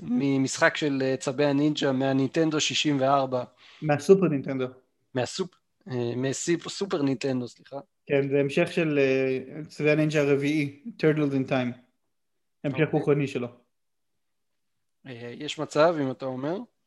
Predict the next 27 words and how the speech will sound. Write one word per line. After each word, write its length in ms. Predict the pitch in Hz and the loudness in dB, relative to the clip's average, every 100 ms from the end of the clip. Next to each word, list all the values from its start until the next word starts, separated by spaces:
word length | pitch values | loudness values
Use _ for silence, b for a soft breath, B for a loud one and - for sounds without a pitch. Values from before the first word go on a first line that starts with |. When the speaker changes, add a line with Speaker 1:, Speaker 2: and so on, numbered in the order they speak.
| _ _ _ _ _ _ _ _ _ - | _ _ _ _ _ _ _ _ _ -14
Speaker 1:
אה, 320 | 127 123 123 135 - - | -10 -8 -6 -8 -14 -16
והחזירו 1040 | 120 117 165 185 - 139 143 131 160 180 | -10 -2 0 0 -2 -4 -2 -2 2 2
אותו, 500 | 170 165 156 151 143 | 2 4 6 6 6
אה, 280 | 139 135 131 | 4 0 0
לחיים, 460 | 127 127 127 165 254 | -2 -4 -6 -6 -8
כאילו, 180 | 151 143 | -12 -12
אני 80 | 135 | -10
משער 180 | 165 | -8
לעצמי 200 | 151 165 | -8 -10
שזה 200 | 143 139 | -12 -10
משחק 320 | 131 - 151 - | -10 -8 -8 -8
חדש, 500 | 127 135 143 - 143 | -10 -8 -6 -6 -10
אה, 120 | 120 | -10
לגמרי. 520 | 117 120 131 151 202 247 _ - 156 | -10 -8 -8 -6 -6 -10 _ -4 2
Speaker 2:
חדש 260 | 160 151 | 2 2
לגמרי, 300 | 147 131 123 | 0 -2 -4
אכן. 200 | 123 139 123 - _ _ | -4 -6 -6 -16 _ _
Speaker 1:
כן. 160 | - - - _ _ _ _ _ _ _ _ | -18 -16 -16 _ _ _ _ _ _ _ _
אז 140 | 131 117 | -10 -8
זה 440 | 113 123 131 131 | -6 -2 -2 -2
עדיין 420 | 127 147 220 214 | 0 0 0 -2
נראה 840 | 190 175 175 180 175 160 156 147 143 | -2 0 0 0 0 -2 -2 -4 -6
כיף, 260 | - 202 208 | -4 -4 -4
אני 200 | 156 147 | -6 -6
כאילו 240 | 156 143 | -6 -6
קצת 320 | 135 - 196 180 | -6 -6 -6 -8
ב-, 240 | 160 | -6